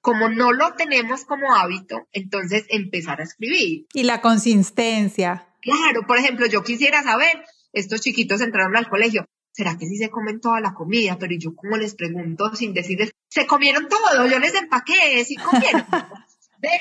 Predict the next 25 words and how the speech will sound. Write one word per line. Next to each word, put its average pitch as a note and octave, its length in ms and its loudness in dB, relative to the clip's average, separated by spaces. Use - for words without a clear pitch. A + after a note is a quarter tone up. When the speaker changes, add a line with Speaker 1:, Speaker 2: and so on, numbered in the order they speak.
Speaker 1:
¿qué C4 140 2
tal B3+ 220 0
estaba C#4 340 2
la A3+ 140 2
cale G#3+ 300 0
que C4 120 -6
te A3 160 -4
serví G3 440 -2
hoy?". G#3 360 4
"Ah, F4 360 2
mami, C#4+ 220 2
muy C4+ 160 -6
rica, C#4 340 0
pero B3+ 160 0
yo A#3+ 80 4
dejé B3+ 160 2
la C#4+ 120 2
mitad B3+ 260 0
porque B3 240 -6
fue A3+ 120 -2
mucho". G3 440 -4
Ya. D#3+ 280 -10
Speaker 2:
Listo. F#3+ 240 -8
Speaker 1:
"Ay, G4 600 4
ve, C#4 220 2